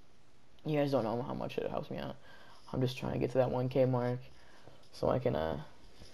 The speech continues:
you know, just have fun with it. I'm just trying to grow as fast as I can. Hope you guys will help me.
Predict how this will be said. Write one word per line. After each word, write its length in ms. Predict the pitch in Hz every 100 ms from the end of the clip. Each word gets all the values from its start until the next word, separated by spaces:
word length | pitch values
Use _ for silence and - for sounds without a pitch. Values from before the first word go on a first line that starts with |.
| -
you 120 | - 135
know, 200 | 143 147 - - - -
just 160 | 131
have 160 | - 127
fun 320 | 139 180 151 - - - - - -
with 140 | 135
it. 280 | 131 131 - - - - - - -
I'm 80 |
just 160 | 147 143
trying 160 | 147 143
to 100 | 139
grow 240 | 139 139
as 120 | 131
fast 420 | - 143 139 -
as 120 | 131 131
I 20 |
can. 260 | 127 135
Hope 140 | 151 135
you 80 | 127
guys 160 | 123
will 60 | 127
help 220 | 139 143
me. 240 | 156 160